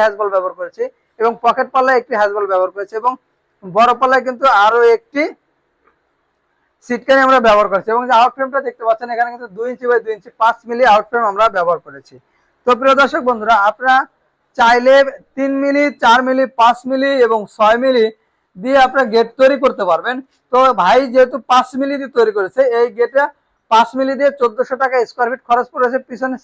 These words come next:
সিট দিয়ে, এবং যদি সিট ছাড়া নিতে চায় তাহলে কিন্তু খরচ পড়বে মাত্র বারোশো পঞ্চাশ টাকা। এবং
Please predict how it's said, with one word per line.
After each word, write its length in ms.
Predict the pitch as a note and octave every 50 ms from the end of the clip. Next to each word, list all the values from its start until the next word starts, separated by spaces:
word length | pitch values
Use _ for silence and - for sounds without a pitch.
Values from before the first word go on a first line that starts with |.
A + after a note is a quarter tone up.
| _
সিট 200 | - C#4 C#4 B3+ G3+ F3
দিয়ে, 160 | F3+ E3 E3 D3 - _ _ _ _ _ -
এবং 180 | A#3 B3+ C4+ C4+ C4+
যদি 140 | C#4 C4 C#4+ - -
সিট 140 | - C#4+ B3+ -
ছাড়া 160 | - C#4 C4+ C#4 C4
নিতে 140 | B3 A3+ A3+ -
চায় 120 | - A3+ G#3+ -
তাহলে 180 | G#3+ A3+ A#3+ B3 A#3
কিন্তু 140 | B3+ C4 E4 C4 -
খরচ 200 | A#3 A#3+ A3+ - _
পড়বে 200 | - B3 A#3+ C4+ C4+ B3
মাত্র 180 | A#3 A#3 - - B3 G#3+ F#3
বারোশো 280 | F#3+ G3 A3 F#3+ - A3 -
পঞ্চাশ 260 | A#3+ A#3+ A3+ - A3 - - E3
টাকা। 140 | C3+ C#3 A#2+ - _ _ _ _ _ _ -
এবং 180 | A#3 A#3 B3+